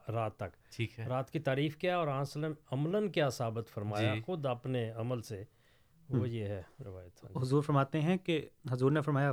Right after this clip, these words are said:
Speaker 3: وہ شخص افطاری لایا، آپ نے روزہ افطار کرنے کے بعد فرمایا، جب تم غروب آفتاب کے بعد مشرق کی طرف سے اندھیرا اٹھتے دیکھو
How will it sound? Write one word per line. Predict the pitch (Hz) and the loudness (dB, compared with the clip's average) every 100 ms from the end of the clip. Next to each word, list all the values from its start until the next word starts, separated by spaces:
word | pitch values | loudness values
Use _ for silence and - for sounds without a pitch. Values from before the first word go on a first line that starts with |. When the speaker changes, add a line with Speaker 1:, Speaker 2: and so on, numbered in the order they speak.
| - 151 | 0 -6
Speaker 3:
وہ | 131 139 | 0 2
شخص | 135 156 147 | 2 0 0
افطاری | - 123 139 | 0 2 4
لایا، | 135 143 151 | 4 4 2
آپ | - | 2
نے | 135 | 0
روزہ | 113 117 | 0 0
افطار | 117 - 117 | -2 0 0
کرنے | 123 120 120 | 0 -2 0
کے | 117 | 0
بعد | 107 139 | 0 0
فرمایا، | 151 107 101 147 - _ _ _ _ _ _ - | 2 2 2 0 -4 _ _ _ _ _ _ 2
جب | 120 139 - | 6 6 4
تم | 190 190 | 4 4
غروب | - 135 123 127 135 151 | 2 4 6 6 8 6
آفتاب | 131 - - 117 131 - | 6 2 2 4 4 0
کے | 139 | 0
بعد | 120 123 135 | 2 2 2
مشرق | 113 113 - 135 165 160 | 0 0 -2 0 0 2
کی | 143 | 0
طرف | 123 123 120 | 2 2 2
سے | 143 | 0
اندھیرا | 135 113 110 113 | 2 2 2 2
اٹھتے | 131 - - 123 | -2 -6 -2 0
دیکھو | 98 104 - 151 | 2 0 4 4